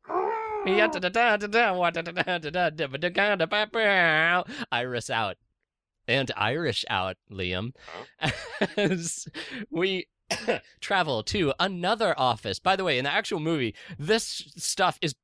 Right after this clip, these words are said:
Speaker 2: basically a montage. It's these tiny little scenes just happening rapid fire. So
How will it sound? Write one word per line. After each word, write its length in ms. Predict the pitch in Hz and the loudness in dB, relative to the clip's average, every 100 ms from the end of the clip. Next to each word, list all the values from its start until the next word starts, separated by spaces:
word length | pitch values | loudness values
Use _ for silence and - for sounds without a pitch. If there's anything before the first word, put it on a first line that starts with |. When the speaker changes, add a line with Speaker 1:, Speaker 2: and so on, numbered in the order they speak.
| _ | _
Speaker 2:
basically 440 | 233 277 170 151 123 | -2 -2 -2 0 0
a 60 | |
montage. 600 | 110 135 139 113 87 85 | 2 2 2 0 -2 -2
It's 140 | 107 131 | -6 -4
these 160 | 113 | -6
tiny 400 | - 147 170 143 | -4 -2 0 2
little 240 | 120 120 104 | 2 0 -2
scenes 340 | 127 113 95 | -2 -4 -4
just 160 | 101 - | -4 -2
happening 380 | 113 104 92 - - _ | -2 -4 -8 -10 -20 _
rapid 340 | 120 127 110 - | -4 -4 -4 -6
fire. 260 | 110 95 | -4 -4
So 260 | - 117 | -4 -2